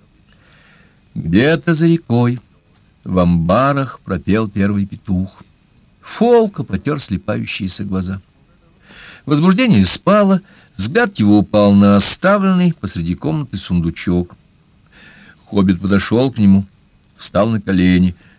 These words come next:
глухо щёлкнул замок. Хоббит откинул тяжёлую крышку, над его плечом раздалось взволнованное сопение Торина.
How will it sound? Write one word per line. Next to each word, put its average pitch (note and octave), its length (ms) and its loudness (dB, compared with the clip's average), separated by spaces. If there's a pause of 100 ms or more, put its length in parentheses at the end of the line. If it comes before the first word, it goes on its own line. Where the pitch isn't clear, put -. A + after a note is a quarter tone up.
глухо C3+ 480 -2
щёлкнул B2+ 640 -4
замок. A2 540 -2 (880)
Хоббит F#2+ 420 -2
откинул G2 420 2
тяжёлую F#2+ 520 0
крышку, G2+ 520 -4 (380)
над E2+ 100 -4
его F2+ 180 2
плечом G#2 640 0
раздалось F2+ 420 0
взволнованное F2+ 840 0
сопение G2+ 600 -4
Торина. G2 500 -4